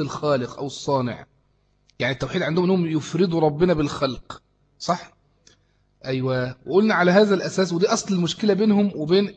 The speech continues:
ال-، ال-، أهل السنة أو المجددين لأهل السنة زي ابن تيمية ومحمد بن عبد الوهاب وغيره. نقول لك: مين اللي قال لك أصلًا إن فيه تقسيمة اسمها توحيد ربوبية وتوحيد ألوهية،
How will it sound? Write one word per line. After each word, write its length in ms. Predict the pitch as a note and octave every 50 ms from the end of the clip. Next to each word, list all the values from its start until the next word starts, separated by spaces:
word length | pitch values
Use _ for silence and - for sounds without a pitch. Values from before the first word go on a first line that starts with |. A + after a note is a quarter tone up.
| -
ال-، 640 | D3+ D3+ D3+ D3 C#3+ C#3 C3+ C3 B2+ B2+ C3 C#3 C#3 C3+ - _ - - _ _ _ - - -
ال-، 600 | B2 B2 A#2+ A#2+ A#2+ A#2+ A#2 A#2+ B2 - - - -
أهل 180 | E3+ F3 E3+ D#3
السنة 340 | D3+ - - F#3+ F#3+ F3+ D3
أو 180 | B2 D3 D3
المجددين 500 | C#3 C#3 C#3+ C3+ C#3 C#3 C3+ C3+ D3 E3
لأهل 120 | F3 E3+ E3
السنة 200 | D#3 - E3+ D#3
زي 120 | D3+ D#3+
ابن 180 | D3+ D3 D3 C#3
تيمية 400 | - C3+ C#3 C#3 D#3 E3+ E3+ D#3+
ومحمد 360 | D3+ C3+ B2+ - - D#3 D#3
بن 100 | D3 C3+
عبد 160 | B2 C3+ B2+
الوهاب 220 | C3+ D3 D#3+ D#3+
وغيره. 360 | D3+ C#3+ D#3+ F3+ F3+ F3+ F3 - _ - _ _ _ -
نقول 140 | D3 F3+
لك: 140 | F3+ F3 -
مين 260 | E3+ F3+ A3+ C4+ C#4
اللي 180 | B3 A3 G3+ F3+
قال 180 | F3+ G3 A3 G#3+
لك 120 | F#3 - -
أصلًا 460 | - G3+ - - F#3+ F#3 F#3+ F#3+ F3 - _ _ _ _ _ _ _ _ _ _ _ _ _ _ _ _ _ _ _ _ _ _ _ -
إن 260 | D#3 D#3+ D#3+ D#3 D#3+
فيه 260 | D#3+ G3+ G#3+ G3 F3
تقسيمة 400 | - E3 - - - F#3 F#3 F3
اسمها 260 | D#3 - E3+ F3+ F3
توحيد 360 | E3 E3 D3+ - - E3+ E3+ D#3+
ربوبية 380 | D3+ D3 C#3+ C#3 D3 D#3 D#3+
وتوحيد 380 | D3 - D3 C3 C3 D3+ D#3 D#3+
ألوهية، 440 | - C#3 C3+ C3+ D3+ D#3+ E3 D#3+